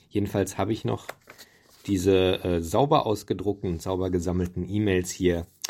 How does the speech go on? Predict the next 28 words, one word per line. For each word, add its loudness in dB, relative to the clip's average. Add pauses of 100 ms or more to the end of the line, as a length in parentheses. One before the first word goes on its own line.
(160)
vor 6
mir 8
liegen 4
und, -4
äh, 0
da 4 (140)
stehen -2
einige 2
Reiseberichte -2
drin. -2 (560)
Ist 0
ja 6
damals 4
so, 2
da 4
gab's 0
noch -6
kein -4
Facebook, -4
Twitter 2
oder -4
irgendwie -2
sonst -4
was, -4
wo 0
man 2
mal 0
schnell, 0